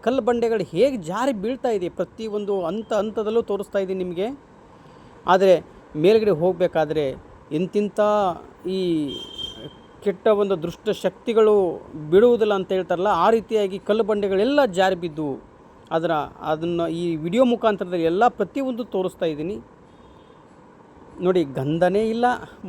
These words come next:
ಮಳೆ ಆಗಿ ಮಳೆಗೆ ಗಂಧ ಹಚ್ಕೊಂಡಿದ್ದು ಹೋಗ್ಬಿಡ್ತು. ಪಾಪ ಇಲ್ಲಿದ್ದಾರೆ ನೋಡಿ ಪುಣ್ಯಾತ್ಮ, ಇವರು ಡೆಲ್ಲಿಯಿಂದ ನನ್ನ ಒಟ್ಟಿಗೆ ಬಂದು "ನಿಮ್ಮ ಬ್ಯಾಗ್ ಕೊಡಿ ಸ್ವಾಮಿ, ನಾನು ಹಾಕ್ಕೊಂಡು ಹೋಗ್ತೀನಿ" ಅಂತ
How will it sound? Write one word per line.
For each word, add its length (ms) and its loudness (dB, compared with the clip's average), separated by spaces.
ಮಳೆ 200 4
ಆಗಿ 280 -4
ಮಳೆಗೆ 360 0
ಗಂಧ 220 0
ಹಚ್ಕೊಂಡಿದ್ದು 600 -2
ಹೋಗ್ಬಿಡ್ತು. 500 -2
ಪಾಪ 180 0
ಇಲ್ಲಿದ್ದಾರೆ 440 -2
ನೋಡಿ 140 -2
ಪುಣ್ಯಾತ್ಮ, 420 -2
ಇವರು 160 0
ಡೆಲ್ಲಿಯಿಂದ 420 0
ನನ್ನ 260 0
ಒಟ್ಟಿಗೆ 380 0
ಬಂದು 260 4
"ನಿಮ್ಮ 160 2
ಬ್ಯಾಗ್ 240 4
ಕೊಡಿ 160 2
ಸ್ವಾಮಿ, 380 -4
ನಾನು 180 -2
ಹಾಕ್ಕೊಂಡು 340 -2
ಹೋಗ್ತೀನಿ" 300 -2
ಅಂತ 120 -2